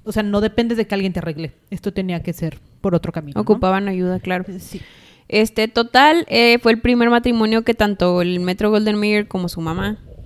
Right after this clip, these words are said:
Speaker 2: aprobaron. Entonces, pues, todos estaban muy contentos. De hecho, este, deja las pastillas y la terapia.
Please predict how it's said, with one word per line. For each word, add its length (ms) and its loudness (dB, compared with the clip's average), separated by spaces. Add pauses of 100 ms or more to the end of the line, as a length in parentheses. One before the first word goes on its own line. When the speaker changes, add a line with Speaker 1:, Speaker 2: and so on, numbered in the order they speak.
(140)
Speaker 2:
aprobaron. 680 0 (100)
Entonces, 460 -4
pues, 200 -8
todos 200 -8
estaban 340 -8
muy 160 -12
contentos. 480 -6
De 100 2
hecho, 280 0 (420)
este, 400 -2
deja 280 0
las 160 0
pastillas 440 -4
y 60 -2
la 140 -4
terapia. 420 -4